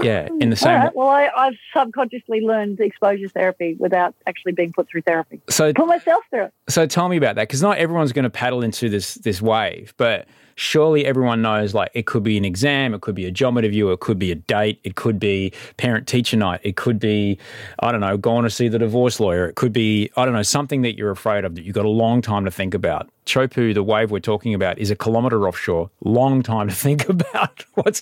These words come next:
Speaker 1: about to happen
Speaker 2: <laughs>
Speaker 1: as you're paddling out there. When did you realise, "I'm gonna have to do something about this, I'm gonna have to get on top of this"?
Speaker 2: Probably the third time I went there. So
Speaker 1: Yeah.
Speaker 2: the first two times I just allowed my fear to control me,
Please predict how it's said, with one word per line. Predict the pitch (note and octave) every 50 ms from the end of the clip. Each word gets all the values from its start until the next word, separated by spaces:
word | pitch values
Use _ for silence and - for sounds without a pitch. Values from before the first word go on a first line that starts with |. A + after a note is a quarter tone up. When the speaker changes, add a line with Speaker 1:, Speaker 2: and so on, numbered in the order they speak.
| -
Speaker 1:
about | - F#3+ G3 F#3 - C#4+ C#4 -
to | D4 D#4+ D#3+ -
happen | D4+ E4 - - C#4+ D4 B3+ A#2+
Speaker 2:
<laughs> | - - G3+ G#3 G#3 - - -
Speaker 1:
as | C3+ C#3 C#3 A2+
you're | B2 -
paddling | - B2 C3 B2+ B2+ B2 A#2+ A2 A2
out | A2 A2 A2+ - -
there. | - G2+ F#2+ G2 - A3 A#3+ - - - - -
When | C#3 D3 D#3+ F3
did | E3+ D3
you | D3
realise, | C#3+ C#3+ C3+ C3 A#2+ A#2+ A2+ - -
"I'm | C3 C3
gonna | C3+ C3
have | A#2 A#2 A#2 -
to | G#2+
do | G#2+ G2
something | - - - F#2+ G#2+ G2
about | F2+ - G2 F#2 F2 -
this, | - - - - -
I'm | G#2+
gonna | A2 G#2+ G2+
have | F#2+ G#2+ G#2 -
to | - G#2 F#2+ F#2
get | F#2 - A#2 F2+
on | E2+ F2
top | - F2 - -
of | F#2
this"? | F2 - - - _ _ _ _ _ _ _ _ _ -
Speaker 2:
Probably | - C#4+ C4+ C#4 C#4+
the | B3+ B3 A3 - - _ _ -
third | B3 A#3+ A#3 A3+ G#3 G3
time | - G3+ G3+ G3 G3
I | F3+ F3
went | E3+ F3 D#3+ - -
there. | - - - - F3 _ _ _ -
So | - G#3
Speaker 1:
Yeah. | G3 F#3+
Speaker 2:
the | A2
first | A2 A#3 A3+ A3+ - -
two | - A#3
times | G3 - G3 G3 F#3+ G3 G3 -
I | G3+ G3
just | G3+ G#3 G3 -
allowed | G#3+ F3+ F#3 F3+ F3+ E3
my | F3 F3 E3
fear | - - F#3 F3 E3
to | -
control | - - F3 E3 - - E3 E3 E3
me, | - D3+ D#3+ E3 D#3+